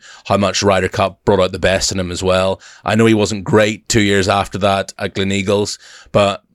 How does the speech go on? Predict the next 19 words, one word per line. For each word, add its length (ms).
you 160
know, 80
I'm 180
sure, 460
a-, 400
again, 400
a 20
bit 160
like 260
Ricky 220
Fowler, 340
he's 200
been 240
in 40
the 60
doldrums, 500
he's 120
come 320
back, 400